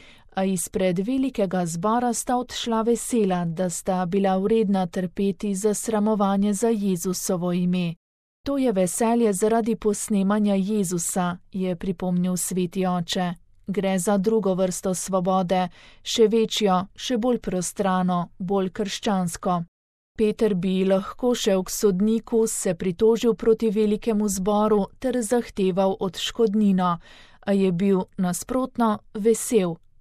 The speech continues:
kakor tudi Janez, kajti trpela sta za Jezusovo ime.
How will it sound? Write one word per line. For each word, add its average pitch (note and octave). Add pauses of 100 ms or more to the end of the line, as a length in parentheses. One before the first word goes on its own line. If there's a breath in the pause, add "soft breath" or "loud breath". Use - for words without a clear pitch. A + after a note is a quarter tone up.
(140)
kakor C4
tudi C4
Janez, F#3 (420 loud breath)
kajti F#3
trpela A3+
sta G#3+
za G#3
Jezusovo F#3+
ime. F3+